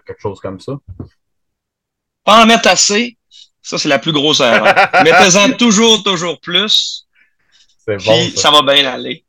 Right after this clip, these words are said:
Speaker 2: Non, sans farce, ben, c'est, c'est ça, c'est que souvent, les gens ont peur d'en mettre. Euh, il y a des brasseries pis des brasseurs qui disent, ben, bon, ils veulent faire des économies, puis, tu sais, ils veulent atteindre une bombe d'aromatique et tout ça, mais ils en mettent pas assez. Donc,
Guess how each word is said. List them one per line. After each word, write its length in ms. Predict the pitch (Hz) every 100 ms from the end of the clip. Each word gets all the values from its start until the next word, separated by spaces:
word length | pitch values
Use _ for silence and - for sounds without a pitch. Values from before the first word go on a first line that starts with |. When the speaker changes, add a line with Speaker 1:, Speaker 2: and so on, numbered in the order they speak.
| -
Speaker 2:
Non, 180 | 156
sans 200 | 156 160 147
farce, 180 | 185
ben, 140 | 170 147
c'est, 240 | - 165
c'est 140 | 143 202
ça, 240 | - 220
c'est 140 | 240 165
que 80 |
souvent, 400 | - 180 175 233 233 _ _ _ _ _ _ -
les 320 | - 160 156
gens 200 | 202 226
ont 100 | 180
peur 200 | 180 185
d'en 180 | 165 143
mettre. 220 | 143 - _ - _ -
Euh, 1000 | 131 127 123 120 120 117 117 113 113 113 113
il 260 | 110 113 120
y 60 |
a 40 | 131
des 120 | 143
brasseries 440 | 135 147 139 185
pis 60 | 160
des 100 | 147
brasseurs 420 | 135 131 120 165
qui 140 | - 131
disent, 160 | 127
ben, 240 | 131 123 117
bon, 160 | 117
ils 100 | 117
veulent 140 | 113 123
faire 120 | 160
des 140 | 139 135
économies, 580 | 135 139 123 127 156 -
puis, 680 | 117 113 113 113 113 113 -
tu 60 | - - -
sais, 160 | - 127
ils 300 | 127 113 110
veulent 180 | 131
atteindre 320 | 127 - 156 139
une 160 | 127
bombe 380 | 131 139 131 123
d'aromatique 600 | 131 127 123 117 - -
et 60 | 113
tout 140 | -
ça, 160 | 165 185
mais 140 | 147
ils 80 | 127
en 60 |
mettent 180 | 117 117
pas 140 | 139 113
assez. 280 | 110 - 156
Donc, 320 | 123 117